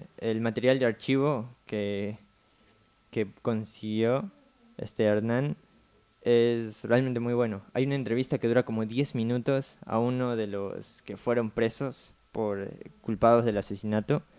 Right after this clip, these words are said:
Y, o sea, no, ni siquiera es una entrevista, es una conversación entre el tipo y alguien más que venía de parte de Hernán, ¿no? Que hablaba el mis-, que hablaban el mismo idioma, que hablaban quechua.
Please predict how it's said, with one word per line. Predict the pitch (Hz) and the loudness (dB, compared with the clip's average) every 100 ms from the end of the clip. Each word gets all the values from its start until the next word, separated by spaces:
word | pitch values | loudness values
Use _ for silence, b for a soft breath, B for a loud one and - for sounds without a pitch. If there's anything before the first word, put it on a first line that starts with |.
| b b b b _ 117 | b b b b _ -2
Y, | 113 110 110 | 0 0 0
o | 104 | 2
sea, | 139 123 | 4 4
no, | 120 160 | 4 0
ni | 160 147 | 0 -2
siquiera | 160 175 | 0 0
es | |
una | 170 | 0
entrevista, | 139 113 123 127 | -2 0 0 0
es | 123 | 2
una | 147 | 0
conversación | 123 110 101 110 123 113 107 - - | 0 -2 -4 -4 -4 -4 -8 -14 -8
entre | 110 110 104 110 - 113 | -4 -2 0 -2 -2 -6
el | 107 | -6
tipo | 131 147 175 160 | -8 -2 0 0
y | 107 110 107 104 104 - - | 0 -4 -4 -4 -4 -8 -6
alguien | 110 117 113 113 110 | -4 -2 -2 -4 -2
más | 110 117 143 - - - | -2 -2 -4 -10 -20 -4
que | 110 104 101 98 - | -2 0 0 -4 -4
venía | 107 110 117 117 | -2 0 2 2
de | 104 | 2
parte | 117 113 | 2 4
de | 110 | 4
Hernán, | 104 117 131 | 2 2 0
¿no? | 131 123 | -2 0
Que | |
hablaba | 101 107 110 104 | 0 2 4 4
el | |
mis-, | 107 110 - | 0 -4 -2
que | 104 | -2
hablaban | 101 110 107 | 2 2 2
el | 104 | -2
mismo | 110 107 | -2 -2
idioma, | 107 98 101 | -2 -2 -4
que | - 101 | -4 -2
hablaban | 101 101 98 101 | 0 0 0 -2
quechua. | 110 - - | -2 -4 -10